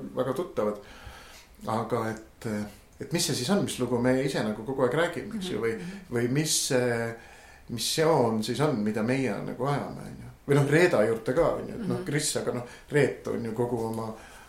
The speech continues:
Speaker 1: kogu oma selle ülisüvitsi minekuga selle, selle taaskasutuse teema osas, on ju, et, et, äh, noh,
Speaker 2: Jaa.
Speaker 1: need, need on need hetked, mis nagu inspireerivad ja
Speaker 2: Mhm.
Speaker 1: panevad küsima ja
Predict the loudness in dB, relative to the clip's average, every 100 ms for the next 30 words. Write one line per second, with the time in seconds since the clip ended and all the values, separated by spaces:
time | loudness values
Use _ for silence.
0 | -6 0 2 2 0 -2 -4 -4 -2 0
1 | 2 2 2 2 2 0 -2 -2 0 2
2 | 0 -4 -8 -2 0 0 -2 -6 -4 -6
3 | -6 -8 -8 -8 -4 -2 0 -2 -6 -8
4 | -10 -8 -4 -4 -2 -4 -4 -6 -10 -8
5 | -8 -8 -10 -14 -16 -18 -20 -20 -20 -20
6 | -20 -14 -12 -10 -12 -16 -16 -8 -6 -6
7 | -6 -8 -8 -10 -12 -12 -12 -12 -16 -20
8 | -14 -4 0 2 0 2 2 2 0 2
9 | 2 0 -2 -4 -6 -6 -4 -2 -2 -4
10 | 0 2 2 0 0 0 0 0 -2 -2
11 | 0 2 2 0